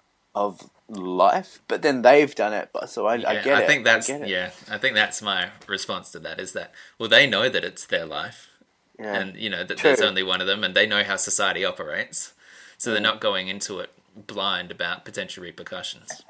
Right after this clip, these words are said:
Speaker 1: Yeah, and I, I'm not, I'm not saying we shouldn't.
Speaker 2: No, no,
Speaker 1: I'm
Speaker 2: I know.
Speaker 1: just
Speaker 2: It's
Speaker 1: like
Speaker 2: just amusing.
Speaker 1: that, yeah, it's a hard, it's a hard
Speaker 2: But I do hear what you're
Speaker 1: to
Speaker 2: saying. You're like, but I, I suppose that's just more of a statement. Like, "Wow, you guys really made a choice, didn't you, to, like, throw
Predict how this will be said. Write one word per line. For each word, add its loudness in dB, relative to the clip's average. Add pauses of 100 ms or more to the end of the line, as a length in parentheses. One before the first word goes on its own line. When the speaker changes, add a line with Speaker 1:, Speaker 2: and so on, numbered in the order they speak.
Speaker 1:
Yeah, 0
and 10
I, 12
I'm 4
not, 4
I'm -4
not -8
saying -8
we -10
shouldn't. -16
Speaker 2:
No, 6
no, -2 (120)
Speaker 1:
I'm 8
Speaker 2:
I 10
know. 4
Speaker 1:
just 8
Speaker 2:
It's 10
Speaker 1:
like 10
Speaker 2:
just 2
amusing. -2 (500)
Speaker 1:
that, 0
yeah, -2 (580)
it's -12
a -8
hard, -6
it's -18
a -14
hard -18 (260)
Speaker 2:
But 8
I 8
do 2
hear 2
what 0
you're -2
Speaker 1:
to 2
Speaker 2:
saying. -4
You're -2
like, -2 (220)
but 6
I, 4
I 4
suppose 6
that's 0
just -6
more -8
of -10
a -8
statement. -4
Like, -14 (460)
"Wow, 0 (200)
you 2
guys 2
really 0 (720)
made -2
a -2
choice, 0
didn't -8
you, -12 (140)
to, -4
like, -4
throw -2